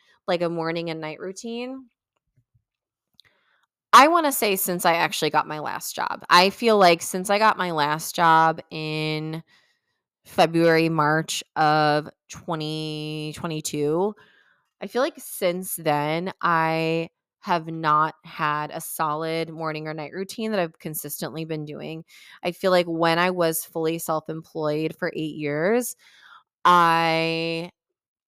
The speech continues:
had all the time in the world to be able to do that. Then again, I wasn't making enough money,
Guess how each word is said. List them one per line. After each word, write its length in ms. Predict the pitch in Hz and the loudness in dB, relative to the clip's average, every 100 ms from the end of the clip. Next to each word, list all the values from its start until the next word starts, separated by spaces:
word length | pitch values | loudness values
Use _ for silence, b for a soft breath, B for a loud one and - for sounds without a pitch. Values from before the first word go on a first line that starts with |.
| _ | _
had 320 | 170 - 180 175 | -16 -2 -2 2
all 200 | 170 156 | 2 2
the 100 | 165 | -2
time 260 | - 180 | -6 -6
in 100 | 170 | -6
the 80 | 160 | -8
world 580 | 156 156 151 165 220 226 | -6 -6 -4 -2 0 -2
to 80 | 190 | -4
be 120 | 175 | -4
able 140 | 165 | -2
to 80 | 160 | -4
do 220 | 151 147 | -4 -4
that. 300 | 160 220 254 | 2 4 4
Then 140 | 185 165 | 2 -2
again, 200 | 160 156 | -2 -2
I 80 | 151 | -2
wasn't 300 | 156 170 - | -4 -6 -10
making 320 | 156 156 151 | -12 -10 -10
enough 260 | 147 139 | -8 -10
money, 640 | 156 151 160 160 160 170 | -6 -4 -4 -4 -4 -6